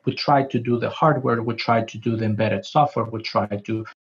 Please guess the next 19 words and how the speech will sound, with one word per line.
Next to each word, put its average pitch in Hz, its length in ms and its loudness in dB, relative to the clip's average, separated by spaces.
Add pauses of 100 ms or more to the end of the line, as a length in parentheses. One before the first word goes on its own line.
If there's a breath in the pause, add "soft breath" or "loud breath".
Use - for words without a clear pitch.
(140)
figure 190 260 4
out 156 160 6
their 127 140 6
own 123 120 4
communication, 113 760 -2
et 101 100 -4
cetera, 123 340 2
right? 143 120 -6 (500)
And 170 140 8
of 170 120 6
course, - 420 4 (260)
with 135 220 6
the 131 80 4
speed 202 400 4
of - 460 2 (280)
change 175 480 4
in 123 100 0
the 117 80 -2
world, 135 460 2